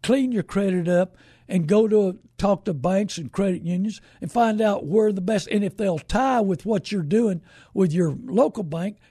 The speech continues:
get another avenue of lending money. Uh, we're about to take a break. Hey, call twenty people.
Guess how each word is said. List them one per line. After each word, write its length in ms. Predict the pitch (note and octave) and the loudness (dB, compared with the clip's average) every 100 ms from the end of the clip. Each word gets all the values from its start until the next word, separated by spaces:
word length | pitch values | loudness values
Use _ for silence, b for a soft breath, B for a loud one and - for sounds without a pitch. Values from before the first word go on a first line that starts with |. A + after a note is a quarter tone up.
| _ | _
get 160 | D#4 | -8
another 340 | D4+ C#4 C4+ B3 | -4 -2 0 0
avenue 640 | - A#3 B3 G3+ F#3 F#3+ A3+ - b b | 0 0 0 -2 0 0 -2 -8 b b
of 180 | G3 E3 | -4 0
lending 460 | G3 G3+ G3+ G#3 G#3 | 0 0 0 0 0
money. 360 | B3 A#3 - - _ b b b | -2 -4 -8 -16 _ b b b
Uh, 320 | G3+ G3 F#3+ F3+ | 0 2 4 2
we're 240 | G#3+ C#4+ | 2 2
about 320 | B3 C4+ C4+ | 0 -4 -4
to 80 | - | -6
take 260 | D#3+ G3+ D#3 | -6 -4 -6
a 40 | |
break. 460 | A#2+ F#3 G#3 A3+ - b b | -6 0 0 0 -6 b b
Hey, 100 | A#3+ | -8
call 260 | - D4+ | -2 -2
twenty 340 | D4 C#4+ D4 C4+ | 0 -4 -2 -2
people. 520 | - A#3+ - C#3 | 0 -2 -2 -8